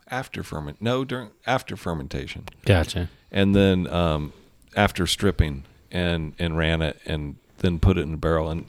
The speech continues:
Speaker 1: literally we have a video of me and Eric Jett, my distiller,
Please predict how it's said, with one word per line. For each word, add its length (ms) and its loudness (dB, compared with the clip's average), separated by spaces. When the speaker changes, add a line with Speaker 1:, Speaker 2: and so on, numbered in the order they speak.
Speaker 1:
literally 420 2
we 160 -2
have 140 -2
a 60 -8
video 440 -4
of 120 -10
me 200 -8
and 160 -6
Eric 300 -4
Jett, 300 -4
my 140 -4
distiller, 600 -2